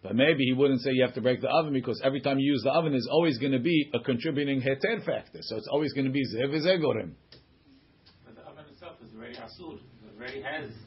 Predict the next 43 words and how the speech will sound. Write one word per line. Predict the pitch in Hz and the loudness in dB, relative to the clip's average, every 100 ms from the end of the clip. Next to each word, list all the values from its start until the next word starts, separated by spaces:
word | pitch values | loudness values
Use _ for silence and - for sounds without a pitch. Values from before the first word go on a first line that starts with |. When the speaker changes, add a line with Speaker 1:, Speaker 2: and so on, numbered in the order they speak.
| - - | -20 -20
Speaker 2:
it | 110 - | -20 -14
intrinsically | 113 - 147 139 120 127 123 | -14 -14 -16 -16 -16 -14 -12
has | 135 139 113 113 | -8 -8 -8 -14
this | 117 127 123 | -20 -20 -20
avodah | 120 120 127 123 | -18 -14 -14 -14
zarah. | 123 123 127 123 - | -14 -12 -12 -12 -2
Speaker 1:
Again, | 123 139 185 | 2 4 6
but | 139 | 6
I'm | 131 131 | 6 6
never | 160 156 | 6 4
using | 156 160 151 | 4 2 2
the | 143 | -2
oven | 147 151 | -2 -2
alone. | 156 180 196 131 - _ _ _ _ _ _ - - - - - - - | 0 2 2 0 -6 _ _ _ _ _ _ -20 -20 -20 -20 -20 -20 -4
So | 131 | 2
whenever, | 135 156 190 170 | 2 4 2 2
you | 156 | 0
never | 165 208 190 | 2 2 4
get | 165 175 | 4 4
to | 175 | 2
use | 170 175 135 | 2 2 4
the | |
oven | 156 151 156 | 4 4 0
alone. | 156 170 120 | 2 2 2
The | 117 | 2
oven | 165 170 | 0 2
is | 151 139 | 0 0
always | 156 143 | 2 2
better | 117 143 135 | 2 0 0
than | 131 | -2
the | 123 | -2
bread. | 104 110 - _ _ - _ | -4 -8 -12 _ _ -20 _
'Cause | 123 113 | -8 -4
the | 135 | -2
oven | 156 175 165 | 0 0 0
is | 139 139 | -2 0
always | 180 190 170 | 0 2 0
coming | - 190 196 165 | 0 0 0 0
with | 147 143 | 0 2
another | 143 160 165 160 151 147 - _ - | 2 2 2 2 2 0 -8 _ -4
heter | 139 139 160 147 139 | -4 0 0 2 0
contributing | 139 156 139 139 127 | -2 -2 -2 -2 -2
factor. | 117 107 - - | -4 -8 -10 -20